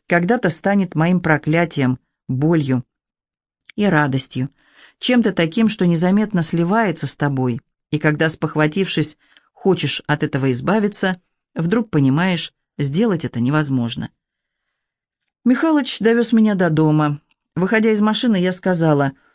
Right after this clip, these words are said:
«Оказывается, Кен предупредил, чтобы меня тут насчет делишек Туманских особенно не просвещали».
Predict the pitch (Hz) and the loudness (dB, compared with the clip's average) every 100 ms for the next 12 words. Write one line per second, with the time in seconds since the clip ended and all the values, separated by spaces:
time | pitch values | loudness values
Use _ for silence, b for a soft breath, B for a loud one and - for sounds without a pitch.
0 | b - 175 180 208 196 180 185 185 180 | b -4 -2 0 0 0 0 2 0 -2
1 | - 175 - 196 180 175 175 185 185 220 | -4 -2 0 0 2 0 0 0 0 0
2 | 190 - 143 143 151 156 151 143 151 151 | 0 -2 0 2 2 2 0 0 0 0
3 | 156 143 175 165 - 127 b b b - | -2 0 0 0 -2 -6 b b b -2
4 | 175 214 214 - 120 135 135 170 160 165 | 2 2 2 -2 -4 -4 -2 0 2 2
5 | 165 175 175 196 202 - 226 - - | 0 0 -2 -4 -4 -2 -2 -4 -8